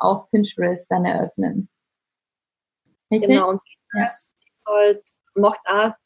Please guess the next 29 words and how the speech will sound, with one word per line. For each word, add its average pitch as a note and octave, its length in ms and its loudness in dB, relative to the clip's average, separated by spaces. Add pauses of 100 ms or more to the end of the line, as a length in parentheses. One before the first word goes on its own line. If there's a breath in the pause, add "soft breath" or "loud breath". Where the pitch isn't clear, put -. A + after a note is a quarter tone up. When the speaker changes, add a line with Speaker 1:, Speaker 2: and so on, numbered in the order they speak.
(140)
Speaker 2:
manchmal A#3 380 0
etwas A3+ 340 -2
mehr G#3+ 160 0
Spaß G3+ 460 -4
wie A#3+ 80 -4
Instagram, B3 640 0
weil G3+ 140 2
Instagram A3 520 0
ist G#3+ 140 -2
halt G3 160 -2
sehr, G3+ 580 0 (680)
manchmal A3 340 4
auch G3+ 40 0
demotivierend, G#3+ 1040 4
man F#3+ 120 -6
sieht G#3 300 -4
nur A#3+ 160 6
die A#3+ 120 0
perfekten G#3 600 -4
Bilder G#3+ 720 0
und F#3+ 340 -2 (100)
der - 140 -4
Algorithmus A3+ 680 2
ändert A3+ 360 -4
sich G#3+ 160 -8
die - 120 -12
ganze G#3+ 320 -4
Zeit G3 560 -2
und G3 260 0